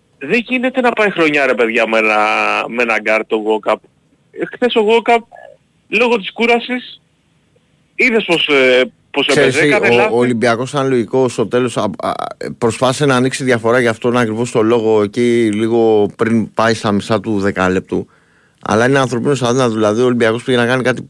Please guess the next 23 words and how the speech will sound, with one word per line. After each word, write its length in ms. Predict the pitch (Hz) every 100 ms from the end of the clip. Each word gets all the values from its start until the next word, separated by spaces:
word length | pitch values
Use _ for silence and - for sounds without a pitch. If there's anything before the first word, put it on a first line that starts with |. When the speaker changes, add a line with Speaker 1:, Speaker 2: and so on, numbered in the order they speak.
| - - -
Speaker 2:
πολύ 420 | - 104 120 139 131
Speaker 1:
Αυτό 200 | 120 113
ακριβώς. 640 | 104 262 262 208 - - _ _ _ _ _ - - 101
Speaker 2:
πολύ, 220 | 113 127 151
Speaker 1:
Δεν 60 |
γίνεται. 320 | 156 - 127 123
Speaker 2:
α, 20 |
πολύ 300 | 127 131 143
ακραίο, 600 | 139 143 143 131 127 110
ένα 320 | 113 123 139
πολύ 240 | 123 131 143
α, 160 | 135 - 101 82 95
ακραίο 260 | 107 127 131
α, 80 | 120 117
επίτευγμα 760 | - 113 - 117 117 110 101 92 _ _ _ _
σύμφωνα 380 | - 117 123
με 120 | 117 113
τα 140 | 110
αριθμητικά 480 | 107 107 104 - 110
δεδομένα 460 | 101 101 101 101 92
που, 460 | 95 92 90 90
που 100 | -
υπήρχαν. 460 | 92 - 92 92 82